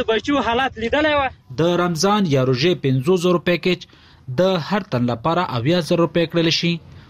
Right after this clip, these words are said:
Speaker 2: د بجلی سم انتظام لپاره شمسیانې دې ورکړلی شي. له سیمې بې کوره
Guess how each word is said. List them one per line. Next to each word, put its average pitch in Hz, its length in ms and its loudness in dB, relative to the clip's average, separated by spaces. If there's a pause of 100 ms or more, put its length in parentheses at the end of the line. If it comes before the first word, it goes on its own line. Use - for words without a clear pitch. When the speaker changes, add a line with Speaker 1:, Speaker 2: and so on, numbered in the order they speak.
(160)
Speaker 2:
د 170 180 4
بجلی 175 240 0 (120)
سم 208 280 0
انتظام 160 480 0
لپاره 175 380 0
شمسیانې 113 460 -2
دې 113 120 0
ورکړلی 165 400 0
شي. 175 140 0 (480)
له 160 100 4 (120)
سیمې 208 260 2
بې 190 120 4
کوره 185 160 4